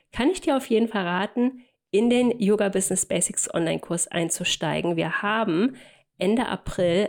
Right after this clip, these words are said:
einen Zusatzworkshop mit der lieben Gül, die kennst du auch aus dem Podcast,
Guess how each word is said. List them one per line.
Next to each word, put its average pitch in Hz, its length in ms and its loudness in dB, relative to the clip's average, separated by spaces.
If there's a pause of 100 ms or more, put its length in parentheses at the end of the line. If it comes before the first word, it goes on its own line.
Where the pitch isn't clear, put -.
(120)
einen 165 480 0
Zusatzworkshop - 1200 -2
mit 190 160 0
der 170 80 2
lieben 170 320 0
Gül, 247 260 2
die 220 120 0
kennst - 340 -4
du - 40 -12
auch 226 240 -2
aus 170 180 -2
dem 156 120 -4
Podcast, - 800 -6